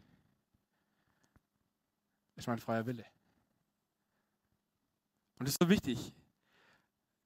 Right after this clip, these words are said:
Gottes Liebe, das Besondere an Gottes Liebe ist, dass er sagt, Hier ist die Tür und wenn du sagst, "Ich hab keinen Bock, durch diese Tür durchzugehen", dann, dann schmerzt es ihn in seiner Seele, aber, aber er lässt es zu.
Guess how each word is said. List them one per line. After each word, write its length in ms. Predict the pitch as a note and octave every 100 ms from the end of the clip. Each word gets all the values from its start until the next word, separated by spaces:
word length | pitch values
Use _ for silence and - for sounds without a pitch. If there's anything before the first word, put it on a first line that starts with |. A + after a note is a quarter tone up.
| _
Gottes 320 | - F3+ G3 -
Liebe, 680 | F3 G#3 E3+ F3+ G3 F#3 -
das 180 | D3 -
Besondere 380 | D3+ F#3 G#3
an 100 | F3+
Gottes 280 | E3 E3 D#3
Liebe 260 | D#3 G3 F3+
ist, 300 | D#3+ F#3+ -
dass 120 | D3+
er 300 | - D#3 F3+
sagt, 460 | D3+ D#3 E3+ F3+ - - - - - - - _ _ _
Hier 160 | - D#3+
ist 100 | F#3+
die 80 | A#3
Tür 400 | F#3+ F3 G3 A3 - - - - - - - - - _ _ _ _ _ _ _
und 80 | B2
wenn 100 | C3
du 80 | E3
sagst, 200 | F3 D3
"Ich 60 |
hab 100 | D3+
keinen 220 | - C#3+ C3+
Bock, 160 | F3
durch 100 | -
diese 200 | D3+ C3+
Tür 180 | - C#3
durchzugehen", 600 | C#3 D#3+ - B2+ C3+ D3
dann, 180 | C3+ C3
dann 120 | B2
schmerzt 460 | - - C#3+ F3+ -
es 120 | D#3+
ihn 120 | D#3+
in 80 | D3+
seiner 240 | C3+ C3+
Seele, 420 | B2+ - C#3+ C#3+ B2
aber, 360 | A#2+ A#2+ A#2+
aber 160 | B2 A#2+
er 40 |
lässt 220 | A#2 A#2+
es 180 | - -
zu. 240 | - C3